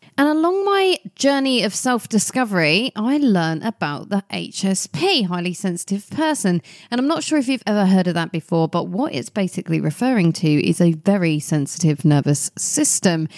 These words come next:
And while I've done my fair bit of research on the nervous system, and I have what I consider to be a basic understanding of it, my knowledge is really only the tip of the iceberg. However,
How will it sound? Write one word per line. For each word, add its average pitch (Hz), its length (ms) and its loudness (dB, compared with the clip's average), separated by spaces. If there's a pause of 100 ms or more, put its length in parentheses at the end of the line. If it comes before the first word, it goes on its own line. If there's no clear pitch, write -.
(200)
And 254 100 2
while 330 120 4
I've 330 100 -4
done 311 140 -2
my 285 160 -2
fair 220 240 0
bit 202 160 -4
of 170 100 -4
research 180 480 2
on 233 140 2
the 220 80 4
nervous 147 320 0
system, 156 420 2 (400)
and 277 140 4
I 311 80 4
have 294 260 -2
what 254 140 0
I 214 100 2
consider 202 380 0
to 185 80 2
be 185 100 0
a 170 80 2
basic 247 400 -2
understanding 180 720 2
of 160 180 0
it, 139 280 0
my 220 180 4
knowledge 254 400 2
is 180 220 -2
really 220 340 0
only 196 320 6
the 175 160 2
tip - 380 0 (180)
of 175 400 4
the 175 240 0
iceberg. 165 640 0 (420)
However, 226 460 2